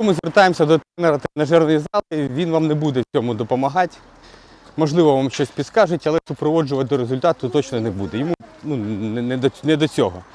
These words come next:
І тим паче ви йому не будете платити і не платите. Е, окей, з'ясували по нормам харчування. Далі треба розуміти, як це інтегрувати в своє життя. Не дуже просто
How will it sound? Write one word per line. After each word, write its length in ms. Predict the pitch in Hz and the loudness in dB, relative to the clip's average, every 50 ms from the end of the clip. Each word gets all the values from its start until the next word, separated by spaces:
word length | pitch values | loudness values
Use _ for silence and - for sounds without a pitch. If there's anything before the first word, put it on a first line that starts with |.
| - - - - - - - - | -20 -20 -20 -20 -20 -20 -14 -12
І 40 | 131 | -8
тим 180 | - 151 143 | -4 -4 0
паче 300 | 135 190 190 175 - 165 | 4 4 4 4 4 0
ви 140 | 135 135 147 | 0 2 4
йому 220 | 147 139 139 156 135 | 2 4 2 2 2
не 100 | 143 143 | 2 2
будете 340 | 131 139 131 127 - 131 | 2 2 0 0 0 0
платити 400 | 113 - 123 113 - 180 - - | 0 0 0 0 0 -2 0 0
і 40 | 131 | -2
не 80 | 120 120 | -2 -2
платите. 460 | 107 113 98 98 87 82 - 85 82 - - - - - - - - - - - - - - - - - - - - - - - - - - - - - - - | -2 -2 -2 -2 -4 -8 -10 -10 -14 -14 -16 -20 -20 -20 -20 -20 -20 -20 -20 -20 -20 -20 -20 -20 -20 -20 -20 -20 -20 -20 -20 -20 -20 -20 -20 -20 -20 -20 -14 -8
Е, 380 | 113 135 139 131 135 139 135 120 - | -4 -2 -2 -2 -2 -4 -6 -6 0
окей, 380 | - 180 - - 226 160 117 - - - - - - - - - - - - | 0 0 2 4 4 4 4 2 -6 -16 -20 -20 -20 -20 -20 -20 -20 -14 -6
з'ясували 580 | 139 151 143 - 170 160 190 175 156 147 127 113 - - | -4 -4 -2 0 2 4 6 6 6 4 0 -2 -6 -14
по 180 | - - - 147 | -14 -8 -4 -4
нормам 200 | 135 135 131 123 | -2 -2 -2 -4
харчування. 640 | - 139 131 120 - 170 202 226 226 214 208 202 - _ - - - - - - _ - - _ _ _ - - | -4 -6 -6 -4 -2 2 2 2 2 2 -2 -6 -10 _ -20 -20 -20 -20 -20 -20 _ -20 -20 _ _ _ -20 -8
Далі 520 | 120 120 185 208 220 214 214 214 202 190 170 - - - | 0 4 8 8 8 8 6 6 4 4 2 0 -14 -6
треба 460 | - 151 170 180 156 151 156 143 131 139 | 0 4 4 4 6 6 4 4 4 2
розуміти, 560 | 123 135 135 127 143 160 196 202 165 - 127 | 0 -2 0 0 0 -2 -2 -2 -2 -2 -2
як 240 | 120 160 165 160 - | 0 2 0 0 0
це 140 | - - 147 | -4 -2 -2
інтегрувати 680 | 135 131 - 139 123 135 127 131 165 165 147 - 131 | -2 -2 -2 -4 -2 -2 0 2 2 2 0 0 -6
в 40 | 113 | -8
своє 260 | - - 123 131 131 | -6 -4 -2 -2 -2
життя. 300 | 123 127 120 - - - _ _ _ _ - - - - - - - - - - - - - - - _ - - - - | -2 -4 -8 -8 -10 -12 _ _ _ _ -20 -20 -20 -20 -20 -20 -20 -20 -20 -20 -20 -20 -20 -20 -20 _ -20 -18 -14 -6
Не 60 | 180 | 0
дуже 200 | 190 208 151 170 | 0 2 2 2
просто 560 | 139 - 165 170 165 151 - - - 127 120 | 0 2 4 4 4 4 4 2 0 0 0